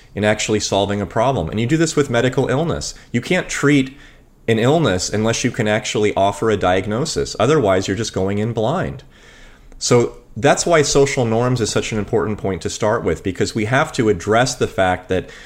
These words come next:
social norms or not, being addicted to anything, especially fear, which is an unhealthy emotion to have when it's irrational, is destructive.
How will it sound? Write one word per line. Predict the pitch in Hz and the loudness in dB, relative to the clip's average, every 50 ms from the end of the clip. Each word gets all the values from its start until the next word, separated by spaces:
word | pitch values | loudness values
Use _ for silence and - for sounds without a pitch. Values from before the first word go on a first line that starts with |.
| - - - | -20 -14 -8
social | - - 143 165 160 - - 185 | 0 2 2 2 2 2 2 2
norms | 156 143 127 123 123 127 127 127 127 | 4 4 4 4 4 4 4 2 2
or | - 117 110 104 | 0 0 0 2
not, | 101 107 117 131 117 85 78 80 - - - _ - - - - - - - - - - - - - | 2 2 2 2 2 2 0 -2 -4 -8 -16 _ -20 -20 -20 -20 -20 -20 -20 -20 -20 -20 -20 -16 -4
being | 98 113 131 147 170 180 180 | 2 4 4 4 4 4 2
addicted | 156 120 92 92 131 135 - - - 127 113 - | 2 2 4 4 4 4 2 0 -2 -2 0 0
to | 120 110 - | -2 0 2
anything, | 120 135 170 190 196 180 - - 82 76 65 62 67 85 - - - | 2 2 4 4 2 0 -2 -4 -4 -4 -4 -6 -10 -12 -14 -10 -6
especially | 110 - - - - 143 165 170 - - 156 123 117 107 | -6 -6 -2 0 2 2 2 2 0 0 0 2 2 0
fear, | 104 - - 143 147 165 123 95 | -2 0 0 2 4 4 4 4
which | 85 87 85 | 2 2 2
is | - 98 110 | 0 -2 -2
an | 104 | 0
unhealthy | - 117 143 151 127 135 131 127 127 - 117 | 0 0 0 2 2 2 2 2 2 0 0
emotion | 110 104 101 104 113 117 - 123 107 | 2 2 2 2 2 0 0 -2 -2
to | 101 | -2
have | 92 104 92 90 - | 0 0 0 0 0
when | 98 95 | 0 -2
it's | 95 87 - | -2 -2 0
irrational, | - 87 90 92 98 110 123 - - 87 80 78 78 78 - - - - - - - - - | 0 2 2 2 2 0 -2 -4 -6 -6 -6 -6 -6 -8 -10 -14 -16 -18 -20 -20 -12 0 4
is | 131 127 151 156 156 - | 6 6 6 4 2 0
destructive. | - 147 143 - - - - 160 165 220 - - - 98 78 67 62 - - | 0 0 0 0 0 0 2 2 2 2 0 -2 -2 -2 -2 -2 -6 -10 -18